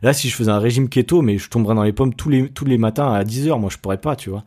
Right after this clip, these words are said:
Alors, je sais qu'après, il faut un temps d'adaptation, et cetera, que ça peut marcher pour certaines personnes, mais je le redis, ça ne marche pas pour tout le monde. Il faut faire gaffe. Quand tu fais du sport, euh, quand ton objectif, c'est d'avoir un corps athlétique,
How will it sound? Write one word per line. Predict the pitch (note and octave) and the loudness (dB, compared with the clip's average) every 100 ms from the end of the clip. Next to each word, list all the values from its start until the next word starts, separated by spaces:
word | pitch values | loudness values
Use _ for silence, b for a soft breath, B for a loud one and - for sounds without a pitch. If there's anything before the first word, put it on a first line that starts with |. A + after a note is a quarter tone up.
| B B B B | B B B B
Alors, | F#2 E2 | -2 -2
je | G#2+ | -2
sais | G2 C3 | 2 2
qu'après, | G#2 - | 2 -2
il | A2 | -4
faut | G2 | -4
un | |
temps | F2+ G2+ | -4 -2
d'adaptation, | F#2 G#2 F#2+ A#2 | -2 -2 -2 -2
et | |
cetera, | G2+ F2 G#2+ A2 G#2 | -2 -4 0 2 0
que | G2 | -4
ça | E2+ F2+ | -6 -8
peut | - G2+ | -6 -4
marcher | G2 - G2+ | -2 -4 -6
pour | F#2 | -8
certaines | - F2 | -8 -8
personnes, | E2+ - D3 | -6 0 2
mais | F#2+ | 2
je | |
le | F#2+ | 2
redis, | F#2+ A2+ D#3 B B B | 0 2 0 B B B
ça | - | -4
ne | G2+ | -2
marche | F2+ | 0
pas | - A#2+ | 0 0
pour | G2 | 0
tout | A#2+ | 0
le | D3 | 0
monde. | D3 | -2
Il | - | -8
faut | |
faire | - A2+ | -6 -4
gaffe. | A2+ C#3 - B B B - | -2 -2 -4 B B B -10
Quand | F#2+ | -8
tu | - | -8
fais | - | -10
du | F2 | -8
sport, | - - C#3 C3+ - | -6 2 4 4 -2
euh, | F#2 F2+ | -4 -2
quand | F2+ G#2 | -4 -6
ton | G#2 | 0
objectif, | G#2 G2+ G2 A#2+ A2+ | 0 0 -2 -4 -4
c'est | - G2+ | -4 -4
d'avoir | F#2+ F2+ F2+ | -2 -2 -2
un | F2+ | 0
corps | F2+ | -2
athlétique, | - F2+ - D3+ - | -2 -6 -4 -4 -6